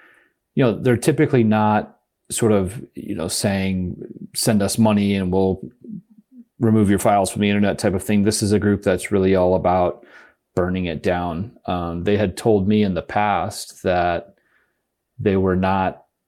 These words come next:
they, they consider themselves more black hat than hacktivists,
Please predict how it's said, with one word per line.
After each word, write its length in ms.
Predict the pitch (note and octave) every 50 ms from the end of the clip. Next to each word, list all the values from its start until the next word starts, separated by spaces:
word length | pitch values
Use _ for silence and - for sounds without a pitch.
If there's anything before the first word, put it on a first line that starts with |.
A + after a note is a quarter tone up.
| _ _ _ _ -
they, 180 | B2+ B2 A#2+
they 160 | A#2 A#2+ A#2+
consider 360 | A2+ - D3 - - E3 C#3+ C3
themselves 400 | B2+ A#2 A2+ - C3 A2+ G2 A2
more 180 | A#2 A#2 A2
black 380 | F2 F#2+ G2 F#2+ G2 G#2 - -
hat 280 | - A#2 A#2 A#2+ -
than 140 | - G2+ F2+
hacktivists, 1000 | - - G#2 F#2 F#2 - - - C3+ B2 C#3 D3+ D#3 - - - - - - -